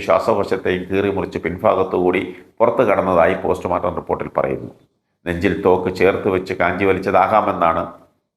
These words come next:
പ്രാഥമിക നിഗമനം. അതല്ല, പുറത്തുനിന്ന് ആരെങ്കിലും നിറയൊഴിച്ചതാണോ എന്നും സംശയിക്കുന്നവരുണ്ട്. ഈ പിസ്റ്റളും ഡയറിയും രണ്ട് മൊബൈൽ ഫോണും പോലീസ് കണ്ടെടുത്തു. സൈലൻസർ ഘടിപ്പിച്ച പിസ്റ്റളിൻ്റെ ബാലിസ്റ്റിക് പരിശോധന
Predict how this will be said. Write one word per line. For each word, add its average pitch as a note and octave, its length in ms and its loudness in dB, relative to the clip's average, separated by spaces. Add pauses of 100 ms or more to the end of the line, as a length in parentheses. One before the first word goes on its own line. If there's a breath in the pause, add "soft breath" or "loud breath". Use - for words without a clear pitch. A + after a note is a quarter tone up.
(160)
പ്രാഥമിക F2+ 460 0 (280)
നിഗമനം. D#2 460 0 (420)
അതല്ല, C#3+ 240 4 (140)
പുറത്തുനിന്ന് C#3 580 2 (520)
ആരെങ്കിലും B2+ 440 4
നിറയൊഴിച്ചതാണോ B2 760 4 (600)
എന്നും G#2 200 -8 (300)
സംശയിക്കുന്നവരുണ്ട്. E2+ 840 0 (680)
ഈ G#2+ 160 0
പിസ്റ്റളും G#2 480 2
ഡയറിയും F#2 420 2 (220)
രണ്ട് F2+ 260 -2 (100)
മൊബൈൽ F2 260 0 (100)
ഫോണും F2 280 0 (120)
പോലീസ് E2+ 400 0 (320)
കണ്ടെടുത്തു. D2+ 420 -2 (760)
സൈലൻസർ C3+ 500 4
ഘടിപ്പിച്ച A2 340 -2
പിസ്റ്റളിൻ്റെ G#2 640 -2 (540)
ബാലിസ്റ്റിക് A2 500 2
പരിശോധന F2+ 380 -4